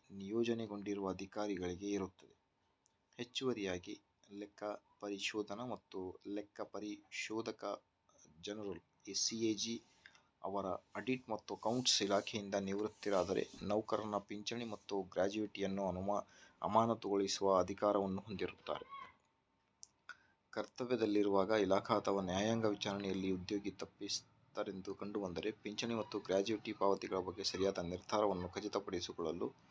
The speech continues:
ಸಂಬಂಧಿತ ಅಧಿಕಾರಿಗಳಿಗೆ ತಿಳಿಸಬೇಕು ಅಂತ ಹೇಳ್ತಾ ಇದ್ದಾರೆ. So ಕೇಂದ್ರ ಸ್-, ನ-,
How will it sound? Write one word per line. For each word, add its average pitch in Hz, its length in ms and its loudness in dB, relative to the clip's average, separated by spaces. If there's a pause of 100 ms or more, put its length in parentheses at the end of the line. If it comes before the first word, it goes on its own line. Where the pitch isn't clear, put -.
(560)
ಸಂಬಂಧಿತ 113 680 -2
ಅಧಿಕಾರಿಗಳಿಗೆ 98 720 2
ತಿಳಿಸಬೇಕು 90 960 -6
ಅಂತ - 180 -10
ಹೇಳ್ತಾ 113 320 -6
ಇದ್ದಾರೆ. 73 300 -6 (280)
So 95 420 2 (1900)
ಕೇಂದ್ರ 107 360 0
ಸ್-, - 180 -2 (120)
ನ-, 95 220 -6